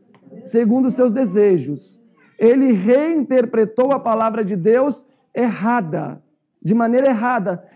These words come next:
Assim como em Apocalipse treze, vai haver uma interpretação da palavra de Deus, mas uma interpretação falsa, uma interpretação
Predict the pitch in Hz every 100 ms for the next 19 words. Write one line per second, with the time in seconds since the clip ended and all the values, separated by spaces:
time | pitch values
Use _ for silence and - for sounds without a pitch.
0 | 185 - 247 240 285 311 269 262 262 247
1 | 247 247 233 240 - - 214 220 214 330
2 | 427 _ _ 180 247 302 247 208 285 247
3 | 220 214 180 214 208 185 202 190 185 180
4 | 175 165 160 156 170 131 - _ _ -
5 | 208 220 233 233 226 226 214 208 196 -
6 | 233 302 320 - _ _ _ _ - 220
7 | 214 180 - - 151 139 139 _ _ _
8 | - 202 226 233 233 226 226 214 185 -
9 | 254 311 302 -